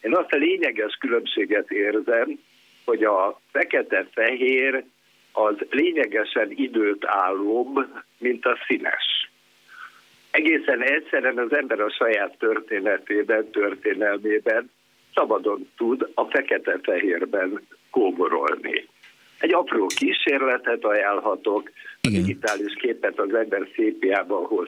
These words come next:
Speaker 1: ki, egy teljesen más hangulatot, más képet lát, mint egyébként.
Speaker 2: Igen.
Speaker 1: Na de ez csak a bevezető.
Speaker 2: Hát ezt mondta Medvigy Gábor is, a, a,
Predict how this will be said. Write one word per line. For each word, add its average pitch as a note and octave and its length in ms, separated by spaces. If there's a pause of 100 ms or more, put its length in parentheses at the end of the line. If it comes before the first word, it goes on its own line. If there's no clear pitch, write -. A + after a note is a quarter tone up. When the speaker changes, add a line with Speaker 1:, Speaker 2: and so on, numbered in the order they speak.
(120)
Speaker 1:
ki, C3 280 (240)
egy A#2+ 120
teljesen G#2+ 520
más F#2+ 260
hangulatot, F2 760
más F#2 360
képet D#2+ 400
lát, F2 260
mint F2 200
egyébként. - 680
Speaker 2:
Igen. A2 240 (160)
Speaker 1:
Na D#3 100
de D3+ 100
ez C#3 160
csak C3 200
a A#2+ 320
bevezető. A2+ 340
Speaker 2:
Hát - 100
ezt A3 220
mondta C3+ 260
Medvigy A#2 340
Gábor A#2+ 320
is, G#2+ 160
a, G#2 100
a, G#2 260